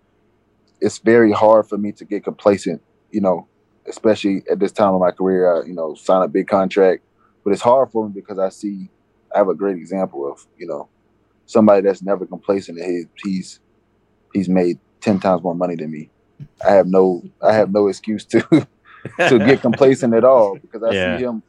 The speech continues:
Speaker 1: working just, you know, working harder than everybody on, on, on the team, and he's making the most money,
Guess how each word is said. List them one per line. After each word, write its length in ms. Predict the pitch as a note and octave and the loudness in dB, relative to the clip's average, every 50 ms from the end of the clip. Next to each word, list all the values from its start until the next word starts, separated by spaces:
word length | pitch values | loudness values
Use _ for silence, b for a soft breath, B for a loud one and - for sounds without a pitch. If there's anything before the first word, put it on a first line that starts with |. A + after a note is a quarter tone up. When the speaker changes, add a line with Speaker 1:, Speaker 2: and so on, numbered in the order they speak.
| _ | _
Speaker 1:
working 400 | - A2 A#2+ A#2 A2 A#2+ G#2+ G#2 F2+ | -6 -6 -6 -4 -6 -8 -10 -10 -12
just, 180 | G2+ A2+ A2 - | -14 -14 -16 -16
you 320 | G2+ _ _ _ - A#2 | -20 _ _ _ -8 -8
know, 220 | A2 G2 F#2 - - - | -6 -6 -8 -10 -8 -6
working 240 | A2+ A#2+ A2+ G2+ | -6 -6 -4 -4
harder 300 | G2+ A2 A2+ A#2+ A#2 G#2+ | 2 4 6 6 6 4
than 180 | G#2 G#2 G2+ G2+ | 2 -2 -4 -4
everybody 460 | G#2 A2 A2 G#2 G2 G2 F#2+ F#2 F#2+ G2 | -2 0 0 0 0 0 0 0 0 -4
on, 120 | F#2+ F2+ - - | -12 -12 -12 -10
on, 200 | G#2+ G2+ F2+ - | -10 -10 -10 -8
on 120 | - G2+ G2 | -8 -8 -10
the 60 | F#2 | -10
team, 400 | - - A#2 A#2+ A#2 G2+ F#2 F2 _ _ _ _ _ _ _ _ _ _ _ _ _ | -8 -2 2 2 2 2 0 -4 _ _ _ _ _ _ _ _ _ _ _ _ _
and 120 | - F#2 G#2 | -8 -2 0
he's 160 | A#2 A2 F#2 | 0 0 2
making 300 | F#2+ G#2 G#2+ - G2 F2+ | 2 2 2 0 -2 -4
the 60 | E2+ | -4
most 280 | F2 F#2+ F#2+ F#2+ - E2+ | 0 0 0 0 -2 -2
money, 320 | F#2+ G2+ G2+ F#2+ F#2 E2+ | -2 0 0 -2 -4 -8